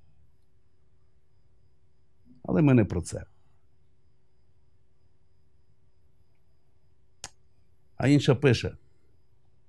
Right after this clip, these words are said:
до тої ж: «Бо то великий проповідник якоїсь новоспеченої секти.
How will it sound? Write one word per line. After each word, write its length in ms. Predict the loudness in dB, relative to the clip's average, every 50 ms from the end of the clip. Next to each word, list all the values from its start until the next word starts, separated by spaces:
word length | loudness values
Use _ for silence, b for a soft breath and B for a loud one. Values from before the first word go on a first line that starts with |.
| -20 -20 -20 -20 -20 -20 -20 -20 -20 -20 -20 -20 -20 -20 -20 -20 -20 -20 -20 -20 -20 -20 -20 -20 -10
до 120 | -6 -6 -4
тої 320 | -2 -2 -2 -2 -2 -6
ж: 240 | -10 -16 -20 -20 -20 -20 -20 -12 -6
«Бо 240 | -2 4 4 4
то 180 | 6 6 6 6
великий 440 | 6 6 6 4 4 2 2 0 0
проповідник 880 | 0 0 -2 0 2 2 2 4 2 2 2 0 -2 -2 -4 -6 -14 -20 -20 -20 -8 0
якоїсь 580 | 0 0 2 4 8 8 8 8 8 4 -2
новоспеченої 1200 | 2 4 6 6 6 6 2 0 -2 2 6 8 8 8 6 4 2 4 4 4 4 4 2 0 -2 -6 -14 -20 -20
секти. 640 | -14 -12 -2 2 4 4 4 2 -4 -12 -12 -14 -16